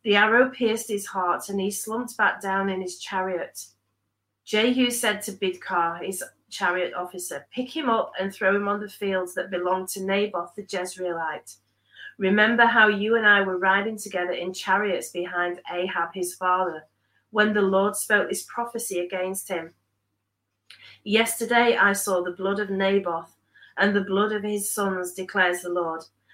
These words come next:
'and I will surely make you pay for it on this plot of ground,' deca-, declares the Lord.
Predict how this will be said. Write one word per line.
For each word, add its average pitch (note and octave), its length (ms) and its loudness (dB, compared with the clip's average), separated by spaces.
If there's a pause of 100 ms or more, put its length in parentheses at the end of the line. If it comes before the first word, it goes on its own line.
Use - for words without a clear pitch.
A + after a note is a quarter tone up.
(160)
'and G3+ 160 4
I G#3+ 140 8
will G3+ 160 4
surely A3 420 -2
make G3 480 0
you F#3 140 -4
pay F#3 400 -2
for F3+ 180 -6
it E3+ 220 -4
on E3+ 160 -6
this F#3 160 -6
plot G3 320 -4
of G3+ 120 -8
ground,' F3+ 360 -2
deca-, F3+ 500 -8
declares F3+ 480 -6
the F#3 100 -8
Lord. E3 360 -6